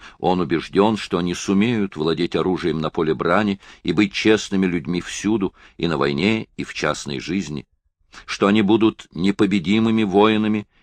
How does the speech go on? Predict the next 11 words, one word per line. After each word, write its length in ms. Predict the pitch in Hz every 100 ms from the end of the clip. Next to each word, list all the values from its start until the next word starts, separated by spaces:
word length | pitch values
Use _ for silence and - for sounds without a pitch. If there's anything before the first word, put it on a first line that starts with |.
| _ 82
и 80 |
никогда 460 | 85 71 71 71 117
не 120 | 127
забудут 520 | 113 117 113 107 -
о 120 | - 82
славе 400 | - 82 80 71
Радецкого 800 | 67 67 117 - - 110 107 101 _ _ -
и 120 | 80
принца 540 | - 95 110 95 90
Евгения 500 | 78 62 85 90 80
Савойского, 800 | - 78 87 104 - - 78 69